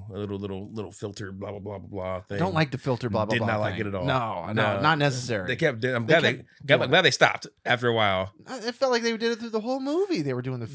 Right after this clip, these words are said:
Speaker 2: filter
Speaker 1: stopped
Speaker 2: thing.
Speaker 1: in the middle.
Speaker 2: Okay.
Speaker 1: Thank God.
Speaker 2: All
Speaker 1: I was
Speaker 2: right.
Speaker 1: like, "God." And then they brought it back kinda to the end.
Speaker 2: They did. Yeah, yeah, yeah.
Speaker 1: But I did not like it.
Speaker 2: No, just B-roll. That's what B-roll's for. Didn't add anything. It was
Speaker 1: Mm-hmm.
Speaker 2: trying to be, like, street, I think, you know, trying to be a little, I don't know, but it just didn't work for me.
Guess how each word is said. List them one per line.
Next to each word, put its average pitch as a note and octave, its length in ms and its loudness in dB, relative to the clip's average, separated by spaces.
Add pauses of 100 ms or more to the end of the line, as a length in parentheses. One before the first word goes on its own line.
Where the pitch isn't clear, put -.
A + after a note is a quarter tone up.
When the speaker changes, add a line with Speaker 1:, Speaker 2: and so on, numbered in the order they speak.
Speaker 2:
filter F3 140 4
Speaker 1:
stopped D#3+ 240 6
Speaker 2:
thing. C#3+ 60 4
Speaker 1:
in C3+ 60 4
the B2+ 60 8
middle. F2+ 340 0
Speaker 2:
Okay. C3+ 300 -4
Speaker 1:
Thank A#2 180 2
God. F#2 320 0
Speaker 2:
All A#2 100 -2
Speaker 1:
I A2+ 40 2
was G#2 80 2
Speaker 2:
right. G#2 100 -6
Speaker 1:
like, F2 100 -16
"God." F#2+ 180 -8
And F#2+ 80 -10
then G#2 60 -2
they G#2 60 0
brought A2+ 180 0
it G2+ 60 -2
back A2 200 2
kinda G#2 160 -8
to G2+ 60 -6
the G2 220 -4
end. F2+ 140 -6
Speaker 2:
They C#3 140 -2
did. A#2 280 -4
Yeah, G2 200 -6
yeah, E2 180 -10
yeah. D2+ 120 -10
Speaker 1:
But G2+ 100 0
I G#2 80 4
did G#2+ 120 0
not G2 180 2
like F#2+ 220 0
it. A#2+ 80 -8
Speaker 2:
No, F3 200 0
just E3 180 -8 (240)
B-roll. D#3 400 -4 (160)
That's F#3+ 140 -6
what D#3+ 100 -4
B-roll's A2+ 340 -4
for. C2+ 380 -12
Didn't E3 320 -6
add A#2+ 240 -2
anything. G#2+ 400 -8
It C#3 180 -4
was D3 160 -2
Speaker 1:
Mm-hmm. - 80 -14
Speaker 2:
trying E3 220 0
to D3+ 60 0
be, C3+ 200 -4
like, G2+ 440 -6
street, - 720 -6
I A#2+ 80 -4
think, G#2+ 520 -12
you C3 140 -4
know, G#2 220 -6
trying A#2+ 240 -4
to A2+ 80 -8
be A#2+ 180 -4
a A2+ 80 -4
little, A2 600 -4 (100)
I E3+ 160 -10
don't B2 240 -16
know, A#2 520 -10
but G2+ 200 -12
it A#2 100 -14
just B2 140 -10
didn't G#2 160 -12
work - 180 -18
for - 140 -20
me. A2 100 -20